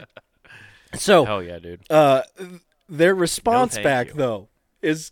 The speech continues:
Speaker 1: killed me. Because it
Speaker 2: Oh,
Speaker 1: was like
Speaker 2: man.
Speaker 1: they could sense what I really wanted to say, which was
Speaker 2: Mm-hmm.
Speaker 1: a full thirty-two paragraphs of, uh,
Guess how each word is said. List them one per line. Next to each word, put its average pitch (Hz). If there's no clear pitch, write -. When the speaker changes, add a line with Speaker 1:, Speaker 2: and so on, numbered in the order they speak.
Speaker 1:
killed 202
me. 98
Because 214
it 220
Speaker 2:
Oh, 180
Speaker 1:
was 160
like 190
Speaker 2:
man. -
Speaker 1:
they 208
could 160
sense 240
what 151
I 143
really 151
wanted 139
to 120
say, 160
which 127
was 131
Speaker 2:
Mm-hmm. 107
Speaker 1:
a 135
full 160
thirty-two 185
paragraphs 117
of, 123
uh, 147